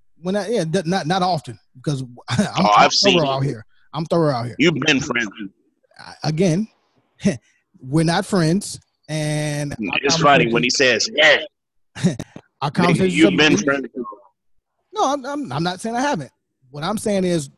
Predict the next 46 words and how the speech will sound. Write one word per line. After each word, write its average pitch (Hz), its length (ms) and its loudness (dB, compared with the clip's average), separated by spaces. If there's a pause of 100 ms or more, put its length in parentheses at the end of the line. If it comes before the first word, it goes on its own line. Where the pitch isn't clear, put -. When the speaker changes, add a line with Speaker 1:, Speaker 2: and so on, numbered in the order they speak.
(120)
Speaker 1:
the 143 80 -16
times 196 380 -2
that 185 80 0
I 208 120 2
have, 247 420 -2 (680)
I - 100 -12
know 220 80 -4
our 180 180 0
conversations 160 460 -4
are 131 40 -8
brief. 139 360 -6 (360)
We're 175 120 -4
done. 147 300 -4
There's, 143 220 -4
there's 143 240 -4
no 160 120 -4
need 180 300 -4
to 151 80 -14
follow 170 320 -4
up 143 60 -10
with 165 180 -10
Speaker 2:
And 139 80 -2
Speaker 1:
me. 147 60 2
Speaker 2:
you're 170 80 4
not, 208 240 4
even, 233 220 -2
then 147 140 2
that's 147 300 0
not 147 160 0
friend 165 300 0
zone. 98 240 -2
You 98 100 -4
were 104 140 2
rejected, 117 600 0
and 107 140 -2
you 110 300 -2 (140)
feel 107 360 0
you 104 380 0
want 110 240 0
to 110 100 -4
move 110 280 0
forward 117 360 4
with 110 140 2
Speaker 1:
She, 113 60 2
Speaker 2:
your 117 100 4
life. 165 220 2